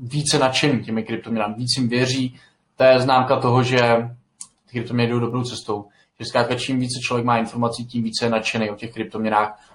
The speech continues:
a věřím. Jo, což si myslím, že pokud by kryptoměny neměly budoucnost, tak by to mělo být opačně. Mělo by se předávat něco veřejnosti, ten člověk by měl být nadšenej a čím více informací dostane, tím bude skleslejší.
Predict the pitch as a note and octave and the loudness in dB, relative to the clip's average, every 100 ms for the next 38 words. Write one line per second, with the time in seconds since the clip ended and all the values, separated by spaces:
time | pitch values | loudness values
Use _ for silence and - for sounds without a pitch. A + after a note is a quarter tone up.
0 | _ - A2+ B2 B2 A#2+ A2+ G2 F#2+ - | _ 0 2 4 4 4 4 2 -6 -14
1 | - _ _ _ - G2+ A2 A2+ B2+ - | -20 _ _ _ -6 2 4 4 -2 0
2 | C3+ C3 C#3 C3 C#3 C3 - - - _ | 2 2 2 2 2 2 -4 -20 -20 _
3 | C#3+ D#3 D#3 D3+ D3+ D3+ - D3+ E3 D#3 | -4 2 2 4 4 4 0 2 4 4
4 | D3 C#3 D#3 E3+ D3+ C3+ B2+ A#2+ C3 D3 | 4 4 4 4 4 2 2 0 0 0
5 | D3 C#3+ D3+ C#3 C#3+ C#3 A2+ F#2+ G#2+ A#2 | 2 2 2 2 2 2 0 -6 -4 0
6 | C3+ C#3 D#3 - B2+ C#3 C#3+ C#3 C#3+ A#2+ | 0 0 -2 0 2 4 4 0 -2 0
7 | B2 C#3 D3 D#3 C3+ A#2+ C3 B2 C3+ C3+ | 0 0 -2 -4 -4 -2 -2 0 2 2
8 | A2 A2 - E3+ F#3 F#3+ - _ - C3 | 2 -2 0 2 2 0 -8 _ -6 -2
9 | - F3 E3+ D3 F3 C#3+ D#3+ D3 C#3 B2 | 2 4 4 2 -2 -2 0 0 0 -2
10 | B2 C#3+ C#3 C#3 C#3 _ _ _ - C3+ | -2 2 4 4 0 _ _ _ -2 0
11 | B2+ B2 - A#2 A#2 A2+ A2 - | 2 0 -2 -4 -2 -4 -4 -10